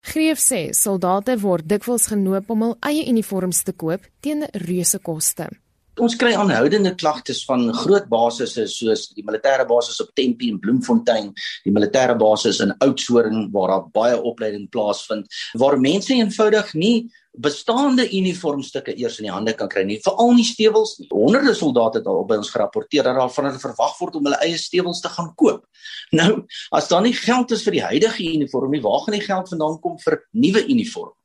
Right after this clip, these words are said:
Speaker 2: Hulle sit tussen die duiwel en die blou see, want as hulle nou nie byvoorbeeld die regte stewels het nie, dan moet hy in siviele klere werk toe kom. As hy in siviele klere werk toe kom,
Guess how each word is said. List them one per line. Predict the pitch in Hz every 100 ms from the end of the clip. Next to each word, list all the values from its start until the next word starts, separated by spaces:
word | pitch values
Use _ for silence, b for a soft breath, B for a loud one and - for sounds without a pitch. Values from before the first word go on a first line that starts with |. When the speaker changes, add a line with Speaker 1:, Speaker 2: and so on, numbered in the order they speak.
| B B B B
Speaker 2:
Hulle | 139 - 131 135
sit | 139 240 233
tussen | 214 185
die | 131
duiwel | 123 180 196
en | 147
die | 147
blou | 143 120
see, | 117 - 247 110 92
want | 127 143
as | 143
hulle | 143 139
nou | 139 160
nie | 180 226 - 233
byvoorbeeld | 131 131 - 165 147 139
die | 131
regte | 123 147 -
stewels | 135 - 220 185 -
het | 98 -
nie, | 156 190 160
dan | 131 139 139 135 131 135 139
moet | 139 139
hy | 135 135 143
in | 135
siviele | - - 233 247
klere | - 139 117
werk | 95 85 85
toe | -
kom. | - 95
As | 104
hy | 131
in | 123
siviele | 131 175 185
klere | 190 185 220 180
werk | 117 117
toe | 117
kom, | - 165